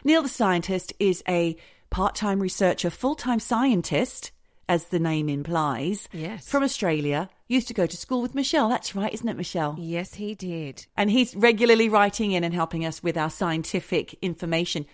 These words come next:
Speaker 1: Usually we've made the mistakes already, he rectifies them. Thank you, Neil.
Speaker 2: I know, he keeps us in check.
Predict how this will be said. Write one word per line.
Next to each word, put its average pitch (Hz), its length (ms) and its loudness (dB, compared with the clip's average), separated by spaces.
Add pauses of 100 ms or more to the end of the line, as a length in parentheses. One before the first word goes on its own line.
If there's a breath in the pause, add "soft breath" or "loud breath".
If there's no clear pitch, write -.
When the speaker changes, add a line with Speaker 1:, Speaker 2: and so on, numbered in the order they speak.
Speaker 1:
Usually 262 260 0
we've 226 160 -2
made 214 180 2
the 202 60 -4
mistakes 185 460 0
already, 165 220 0
he 156 120 -2
rectifies - 680 -4
them. - 340 -10
Thank 175 360 -2
you, 160 60 -8
Neil. 143 460 -6
Speaker 2:
I 185 140 -4
know, 120 240 -10
he 175 180 -8
keeps - 340 -8
us - 140 -12
in 175 180 -8
check. - 440 -6